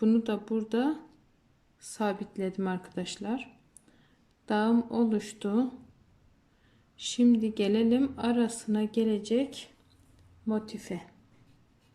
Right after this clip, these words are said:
Arkadaşlar bakın, ben böyle bir tane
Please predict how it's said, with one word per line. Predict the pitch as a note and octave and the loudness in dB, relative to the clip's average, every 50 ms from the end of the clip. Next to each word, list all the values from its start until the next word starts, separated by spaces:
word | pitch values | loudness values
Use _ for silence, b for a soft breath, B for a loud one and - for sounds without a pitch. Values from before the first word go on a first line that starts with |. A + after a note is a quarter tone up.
| _ _ _ _ _ b b b b b b b b b b _ - | _ _ _ _ _ b b b b b b b b b b _ -2
Arkadaşlar | B3 C4 B3+ - B3+ A3+ A3+ A3 - - - G#3 G3+ G#3 - | -2 -2 -2 -2 -2 0 0 0 -2 -2 -2 -2 0 0 0
bakın, | A#3+ B3 B3 B3 A#3 G#3+ G#3+ | -2 0 0 2 2 2 2
ben | A3+ B3 C4 C4 B3+ A#3+ | 2 2 2 2 4 4
böyle | B3 A#3+ A3 A3+ G#3+ A3 | 4 4 4 2 2 2
bir | - B3 B3 B3 A#3+ | 2 0 0 0 -2
tane | - G#3+ G3 F#3+ F#3 F#3 G3+ A3 | -6 -4 -2 -2 0 0 0 -2